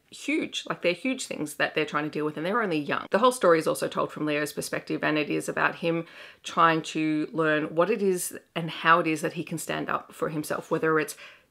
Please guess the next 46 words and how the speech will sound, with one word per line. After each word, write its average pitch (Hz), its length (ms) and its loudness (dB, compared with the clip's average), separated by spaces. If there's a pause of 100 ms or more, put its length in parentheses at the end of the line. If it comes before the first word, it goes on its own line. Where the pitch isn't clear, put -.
(120)
talking 190 400 0
about 156 320 4
the 165 80 -8
fact 147 240 -2
that 151 100 -6
he 151 320 -6
just, - 260 -2
he 165 120 -8
can't 175 220 2
go 151 100 0
back 147 260 -2
to 170 100 -6
this 151 140 -8
school, 147 340 -4
it's - 180 -8
not 156 260 -2
for 156 260 -4
him, 151 300 -6 (420)
whether 160 420 4
it's - 420 -6 (120)
about 156 560 0
confronting 156 460 0
his 156 180 -4
dad 143 200 4
about 143 180 -4
his 147 160 -6
feelings 147 400 -4
and, 156 300 -4
you - 100 -8
know, 143 160 -4 (160)
the 175 80 -2
fact 147 320 0
that - 160 -4
his 165 140 -2
dad 139 240 0
isn't - 280 -6
there 123 320 0 (120)
during 147 260 0
a 147 40 -4
re-, 160 160 -4
really 160 300 2
important - 320 -6
time 147 200 0
in 143 120 -2
his 147 160 -4
life, 143 280 -2